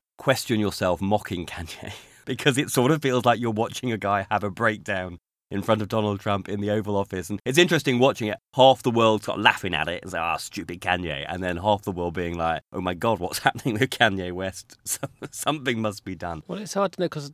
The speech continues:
Speaker 2: I do think Kanye is and has always been playing a character.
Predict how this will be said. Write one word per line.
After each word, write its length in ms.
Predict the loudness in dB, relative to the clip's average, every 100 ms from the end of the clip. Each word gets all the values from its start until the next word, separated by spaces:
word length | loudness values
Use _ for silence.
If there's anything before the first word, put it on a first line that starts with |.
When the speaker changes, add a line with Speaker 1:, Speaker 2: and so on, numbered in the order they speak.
| -16
Speaker 2:
I 140 | -12
do 200 | -4 -2
think 300 | 0 0 0
Kanye 540 | -2 0 2 0 -2 -4
is 420 | 2 4 4 0 -2
and 200 | -2 -2
has 160 | 0
always 340 | 2 4 4 2
been 180 | 0 -2
playing 360 | -2 -2 -2
a 60 | -6
character. 600 | -4 -4 -4 -8 -12